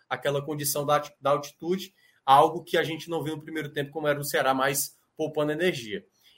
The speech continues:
E naquele segundo tempo, o Ceará consegue, é, exatamente algumas chegadas de ataque, era muito mais perigoso, embora o jogo não fosse tão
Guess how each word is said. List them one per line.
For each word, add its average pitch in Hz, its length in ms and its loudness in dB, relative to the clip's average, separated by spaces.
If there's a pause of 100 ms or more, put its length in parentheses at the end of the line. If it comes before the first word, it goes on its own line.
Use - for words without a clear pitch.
E 165 80 -6
naquele 220 340 6
segundo 214 420 -2
tempo, 175 300 -2
o - 20 0
Ceará 165 540 4 (220)
consegue, 175 680 2 (300)
é, 127 160 0
exatamente 143 500 -2
algumas 135 280 -4
chegadas 127 320 -2
de 135 80 0
ataque, 147 480 4 (360)
era 151 220 4
muito 208 240 0
mais 170 300 2
perigoso, 185 840 4 (240)
embora 202 360 2
o 190 60 4
jogo 175 260 0
não 165 140 0
fosse 143 420 -6
tão 139 360 0